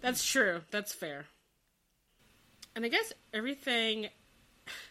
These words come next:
everything else I have is sort of, like, sort of connected,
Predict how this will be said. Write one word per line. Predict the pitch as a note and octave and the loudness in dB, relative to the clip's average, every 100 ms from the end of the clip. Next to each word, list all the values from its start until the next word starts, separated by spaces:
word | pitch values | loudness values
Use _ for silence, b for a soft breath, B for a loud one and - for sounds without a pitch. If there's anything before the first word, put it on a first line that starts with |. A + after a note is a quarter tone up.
| - B B - B3+ | -20 B B 0 6
everything | E4 B4+ - | 8 6 4
else | B3 | 4
I | D4 | 6
have | D#4 D4 | 6 4
is | C4 | -2
sort | - F#3+ F#3 | -2 -2 -2
of, | F#3 | -2
like, | F3 E3+ | -4 -4
sort | - E3 | -6 -6
of | E3 - | -6 -8
connected, | G3 D3 - A#3+ A#3+ | -6 -6 -4 -4 -4